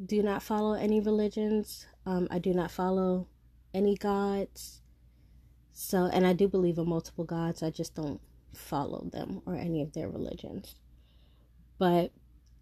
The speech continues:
if that's the case, then you have an additional step. When you identify what it is you want,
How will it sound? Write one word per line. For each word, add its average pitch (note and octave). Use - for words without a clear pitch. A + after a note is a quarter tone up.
if G#3
that's A3+
the G3+
case, -
then F#3
you G#3+
have G3+
an F#3+
additional E3+
step. F#3+
When F#3+
you G#3
identify F3+
what F#3
it F3+
is F3
you A3
want, E3